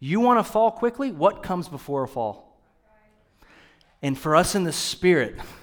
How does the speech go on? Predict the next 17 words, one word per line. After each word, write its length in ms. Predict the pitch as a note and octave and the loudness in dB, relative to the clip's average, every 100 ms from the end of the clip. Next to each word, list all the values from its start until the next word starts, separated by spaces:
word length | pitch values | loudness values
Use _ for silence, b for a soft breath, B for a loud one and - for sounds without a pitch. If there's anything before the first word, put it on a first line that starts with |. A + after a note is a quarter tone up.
| B - - b b b b b b b | B -20 -20 b b b b b b b
how 240 | - F3 F#3 | -8 -2 0
much 280 | F3+ F3+ - | 0 -2 -2
pride 300 | D#3+ D3 C#3+ | 2 2 0
do 80 | |
we 160 | C3 C3+ | -4 -6
take 380 | - C3+ B2+ B2 | -6 -6 -6 -6
in 100 | A2 | -8
how 160 | A#2 | -8
good 220 | A#2 C3 A#2 | -10 -10 -8
we 160 | A#2 | -10
do 160 | A#2 A2 | -10 -12
for 160 | - | -12
the 100 | G2 | -14
Lord? 340 | F#2 F#2 F2 - _ _ - | -14 -16 -18 -20 _ _ -12
'Cause 160 | D3+ | -10
it's 160 | D#3+ - | -10 -10
right. 420 | C3+ G3 A2+ | -6 -6 -6